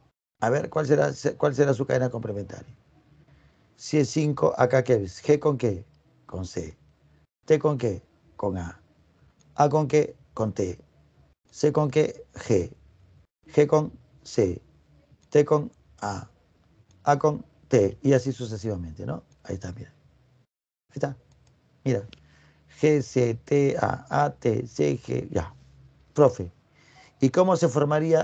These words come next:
el A R N mensajero? Complementando así, mira. Si el A D N, mira, mira. Si el A D N tiene guanina, el A R N acaba de tener citosina. Igual como si fuera A D N. Si el A D N tiene citosina,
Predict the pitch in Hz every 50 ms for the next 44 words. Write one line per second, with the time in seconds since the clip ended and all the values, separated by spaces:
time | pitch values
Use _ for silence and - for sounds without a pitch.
0 | - - 139 139 135 143 143 143 147 139 135 147 143 143 143 143 131 110 135 123
1 | - 147 139 123 104 90 92 - _ _ _ _ _ _ _ _ _ _ - -
2 | 127 123 123 127 120 123 120 143 143 135 131 123 - 123 101 98 92 95 - _
3 | _ _ _ _ _ _ _ _ _ _ _ _ _ _ _ _ _ - - -
4 | 135 139 156 165 165 170 165 156 131 120 113 127 165 190 180 170 170 170 156 143
5 | 147 - - _ _ _ _ _ _ _ - _ _ - - 131 131 147 147 156
6 | 160 160 160 143 123 165 156 156 143 127 143 151 165 160 147 143 143 - - -
7 | _ _ _ _ _ _ _ _ _ _ _ _ _ _ _ _ _ _ _ _
8 | _ _ _ _ _ _ - - 120 117 127 139 147 147 139 147 151 147 139 -
9 | 131 123 123 120 123 120 120 117 110 120 123 - 131 113 156 156 117 87 - _
10 | - 165 180 175 208 220 226 214 202 185 185 - 151 139 143 156 160 160 170 165
11 | - 104 - - _ _ _ _ _ _ _ _ _ _ _ _ _ _ _ _
12 | _ - _ _ _ - - 139 131 147 151 156 156 156 156 147 135 - 156 151
13 | 147 131 - - 139 131 - 156 - - 170 156 151 151 165 208 -